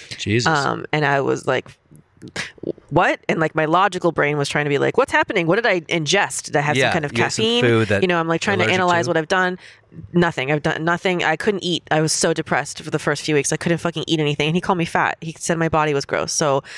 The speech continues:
Speaker 2: I was, like, not being able to eat and, and, like, working out so hard all the time. So I was, like, trying to analyze, like, "What is this? What,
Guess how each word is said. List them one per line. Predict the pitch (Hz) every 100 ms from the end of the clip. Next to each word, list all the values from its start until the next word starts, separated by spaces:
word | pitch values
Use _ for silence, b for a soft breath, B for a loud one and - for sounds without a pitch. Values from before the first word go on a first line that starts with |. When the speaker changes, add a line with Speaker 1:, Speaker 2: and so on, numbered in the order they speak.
| B B
Speaker 2:
I | 165
was, | 165
like, | 156 147
not | 175 165
being | 175
able | 160
to | 135
eat | 156 156
and, | 151 -
and, | 160 156
like, | -
working | 160 165 165
out | 147
so | - 160
hard | 160
all | 156
the | 151
time. | 147 151
So | 151
I |
was, | 151
like, | 151 147
trying | 175 160
to |
analyze, | 156 151 143
like, | 135
"What | 190 196
is | 160
this? | 147
What, | 165